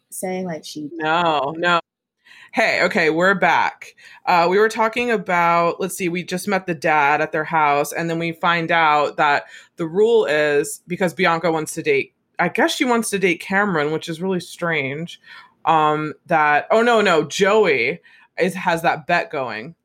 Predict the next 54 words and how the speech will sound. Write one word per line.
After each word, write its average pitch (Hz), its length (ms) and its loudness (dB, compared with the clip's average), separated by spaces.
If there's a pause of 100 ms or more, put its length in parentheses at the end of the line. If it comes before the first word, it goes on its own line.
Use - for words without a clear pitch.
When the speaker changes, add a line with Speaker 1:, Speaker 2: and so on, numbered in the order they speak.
(160)
Speaker 2:
Forgot 143 260 -6
about 110 200 -12
that. 104 280 -10
Speaker 1:
Yeah, 185 300 0
Speaker 2:
Joey 208 220 4
Speaker 1:
yeah, 240 60 0
Speaker 2:
has 208 180 2
the 190 80 0
Speaker 1:
yeah. 180 60 -4
Speaker 2:
bet 180 180 4
with 175 80 -2
his 170 160 -2
friends, 151 480 -2
yeah, 165 140 2
that 147 100 0
he's 160 200 -4
like, 147 200 -4
"Oh, 160 120 -2
I 151 120 0
can 170 180 -4
bag 147 460 0 (260)
Bianca," 156 640 0
and 143 100 -2
they're 147 80 0
like, 143 240 2
"No, 226 140 0
you 202 160 0
can't." 143 520 -2 (120)
And 165 160 -4
so 175 100 -4
he 160 100 2
asked 156 280 0
her 151 100 2
out, 147 280 2
and 147 60 -6
then 147 100 -8
she's 160 200 -12
like, 151 240 -4 (340)
"Oh, 170 140 0
no, 160 320 2
I 151 60 4
have 165 220 -2
to, 170 100 0
like, 143 240 0 (240)
I 156 100 0
can't 147 460 -2
date 139 460 2
unless 147 340 -6
my 139 220 -2
sister 160 440 -4
does." 98 380 -2
And 160 100 -12
he's 160 180 0
like, 143 160 -2